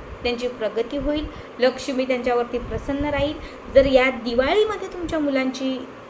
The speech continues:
किटकिट किंवा तुमच्या मुलांची ही किरकिर संपली किंवा तुमच्या मुलांच्या मागची ही बाधा संपली तर संपूर्ण जे वर्ष आहे ना पुढचं ते तुमच्या मुलांसाठी अत्यंत उत्तम जाईल.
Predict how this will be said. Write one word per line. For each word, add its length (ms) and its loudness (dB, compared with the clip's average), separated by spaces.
किटकिट 380 -2
किंवा 240 2
तुमच्या 320 0
मुलांची 440 -4
ही 180 -2
किरकिर 400 -4
संपली 460 -2
किंवा 200 8
तुमच्या 240 0
मुलांच्या 360 -2
मागची 280 -6
ही 80 0
बाधा 400 -4
संपली 440 -6
तर 60 6
संपूर्ण 640 -2
जे 160 4
वर्ष 340 -4
आहे 200 -4
ना 120 -4
पुढचं 400 -6
ते 40 0
तुमच्या 320 -4
मुलांसाठी 580 -6
अत्यंत 480 -6
उत्तम 500 -8
जाईल. 160 -8